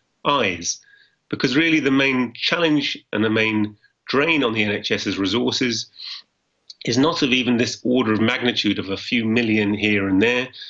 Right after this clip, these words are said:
but there are billions which are being directly passed through the N H S to massive private conglomerate companies, both of capital in redeveloping the N H S, particularly with P F I,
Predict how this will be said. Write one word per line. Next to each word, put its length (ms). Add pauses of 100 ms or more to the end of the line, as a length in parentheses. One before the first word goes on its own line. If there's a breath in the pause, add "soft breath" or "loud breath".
(180 loud breath)
but 140
there 200
are 240
billions 680
which 300
are 120
being 500 (240 soft breath)
directly 680
passed 400
through 200
the 140
N 60
H 220
S 380 (460 soft breath)
to 520
massive 600
private 520
conglomerate 600
companies, 540
both 340
of 180
capital 560 (440 loud breath)
in 200
redeveloping 640
the 60
N 40
H 160
S, 120
particularly 600
with 80
P 180
F 160
I, 240